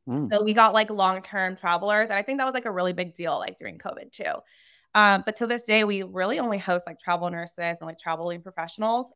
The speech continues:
Speaker 2: And he really enjoys that. And I think the, you have to show them the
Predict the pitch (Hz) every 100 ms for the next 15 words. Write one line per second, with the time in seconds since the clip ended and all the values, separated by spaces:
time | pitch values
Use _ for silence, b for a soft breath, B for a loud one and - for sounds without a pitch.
0 | - 190 196 196 202 240 277 220 190 185
1 | 180 110 - 208 202 208 247 247 220 -
2 | - 214 233 392 - 233 233 226 196